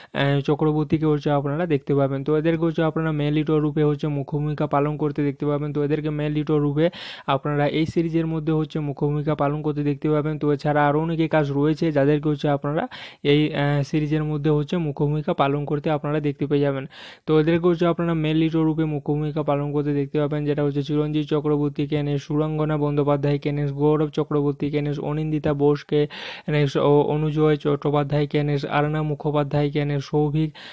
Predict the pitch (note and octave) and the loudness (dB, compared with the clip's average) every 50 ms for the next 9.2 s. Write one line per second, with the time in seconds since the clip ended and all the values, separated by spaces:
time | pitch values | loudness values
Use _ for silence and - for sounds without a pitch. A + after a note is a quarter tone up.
0 | - - - - C#3 C#3 C#3+ C#3 - D#3 C#3+ - D#3 D3+ D3+ D#3 D3 - E3 D#3 | -18 -10 -4 0 0 2 2 2 0 0 0 2 2 2 2 0 0 2 2 2
1 | D3 D#3 D#3+ F3+ G3 F#3+ - D#3 D3+ D3+ D#3 D#3 E3 D#3 E3 E3 D#3+ F3 E3+ E3 | 4 4 2 2 0 0 2 4 6 6 6 4 4 2 2 2 4 2 2 2
2 | D#3 E3+ D#3+ D3+ D#3 D#3 D#3 D#3 D#3+ D#3 - - - - - - - D3+ C#3+ D3 | 4 4 4 4 4 2 4 4 4 2 0 -6 -18 -18 -12 -6 -2 0 2 4
3 | D3 D#3+ D#3+ D#3 D#3 D#3+ D#3 D#3 D#3 D3 D#3+ D3+ D3+ D3+ D3 D#3 D3+ D3 C#3+ C#3 | 4 4 4 4 4 4 4 4 2 2 2 2 2 2 0 -2 -2 -2 -2 -2
4 | - D3+ D3 D3+ D3+ D3 D3+ D3 C#3 C#3+ C#3+ D3 D3 D3 D3+ D3 D#3 D3 D3 C#3 | -2 -2 0 0 0 0 0 2 2 2 2 2 2 0 0 0 0 0 0 0
5 | - - D3 D3 D3 D3 D3+ C#3+ D3+ D3 C#3+ - D3+ D3+ D3+ D3+ D3 D3 D3+ D3+ | 0 0 2 2 2 2 2 0 0 0 0 2 2 2 4 4 2 2 0 -2
6 | D3+ D3+ D3 C#3 D3+ C#3+ C3 D3 C#3+ C#3+ D#3 D#3+ D3+ E3 D#3+ D#3 D3 C#3+ D3 C#3+ | 0 -2 0 0 -2 -2 0 0 0 0 2 0 0 0 0 0 2 0 0 0
7 | C#3+ D3 D3 C#3+ - D3+ C#3+ C#3 D3+ D3 D#3 F3 F3 D#3+ C#3+ - - C#3+ D3 D3+ | 0 0 0 0 0 0 0 0 0 -2 -2 -2 -2 -4 -4 -4 -4 -4 -4 -4
8 | D3 - D#3+ - D3 C#3 C#3 C#3 C#3 - C#3+ - D#3 D3+ C#3 - - C#3 C#3 C#3 | -4 -4 -4 -2 -2 -2 -2 -4 -6 -6 -4 -2 -2 -2 -2 -2 -2 -2 0 0
9 | C#3 C3+ C3+ | 0 -2 -4